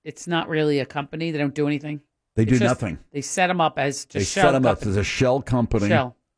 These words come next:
Speaker 1: Uh-huh.
Speaker 2: And be-, and what happens is these shell companies in China buy existing companies, the companies that still exist on the s-, on the stock exchanges in the United States,
Speaker 1: Uh-huh.
Speaker 2: despite the fact that, for all intents and purposes, they don't exist anymore.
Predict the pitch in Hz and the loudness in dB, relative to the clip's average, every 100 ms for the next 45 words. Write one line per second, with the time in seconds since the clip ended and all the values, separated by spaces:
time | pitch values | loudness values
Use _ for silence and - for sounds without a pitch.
0 | _ 131 143 127 _ _ _ _ 107 113 | _ -10 -10 -10 _ _ _ _ -2 0
1 | 104 113 - 113 104 113 107 127 127 123 | 0 -4 -2 0 2 2 2 0 -2 -2
2 | 90 107 98 - 98 - 131 131 - 117 | -2 -2 -4 -2 -2 0 2 2 0 -2
3 | 101 104 101 101 92 - 117 117 98 87 | -2 -4 -4 -6 -8 -4 0 2 2 0
4 | 95 _ _ _ _ _ _ _ 95 87 | -4 _ _ _ _ _ _ _ -2 0
5 | 113 117 104 98 87 98 139 - 131 117 | 2 2 0 -6 -4 0 0 0 0 0
6 | 107 - 120 113 107 104 - - 135 127 | 0 0 0 0 0 -2 -4 -2 0 0
7 | 117 107 90 - 143 127 87 113 123 - | -4 -4 -6 -2 0 0 -2 -2 -2 0
8 | 113 98 90 - 110 95 85 - - - | 0 0 -2 0 2 2 0 -6 -4 0
9 | 135 - 104 - 104 95 90 85 117 107 | 0 -2 -8 -4 -2 -2 -2 -2 0 0
10 | 101 107 104 95 - 113 98 - - 151 | 2 2 0 -4 -2 0 0 -4 -12 -6
11 | 156 147 _ - 117 - 135 135 120 - | -4 -6 _ -2 0 2 2 2 -2 0
12 | 104 98 - 95 - - 117 117 107 120 | 0 0 0 -2 -2 0 2 2 0 -2
13 | 98 104 80 113 107 90 110 87 - 117 | -2 -4 -2 0 0 -2 -2 -4 -2 0
14 | 117 107 92 78 113 101 - 87 82 80 | 2 2 0 0 -2 -2 0 0 0 -2